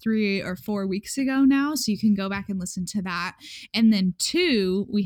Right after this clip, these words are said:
have an awesome new resource for you guys for our Biz Bash community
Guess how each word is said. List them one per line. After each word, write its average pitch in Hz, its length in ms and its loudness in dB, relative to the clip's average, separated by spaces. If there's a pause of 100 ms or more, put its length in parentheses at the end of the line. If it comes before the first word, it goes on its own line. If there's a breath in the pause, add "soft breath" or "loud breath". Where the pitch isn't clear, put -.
have 185 180 -6
an 165 120 -8 (180)
awesome 220 720 0
new 202 260 2
resource 254 640 0
for 240 120 -4
you 220 180 0
guys 190 520 -4
for - 140 -8
our 170 100 -6
Biz 202 220 -4
Bash 202 140 -6 (140)
community 190 640 0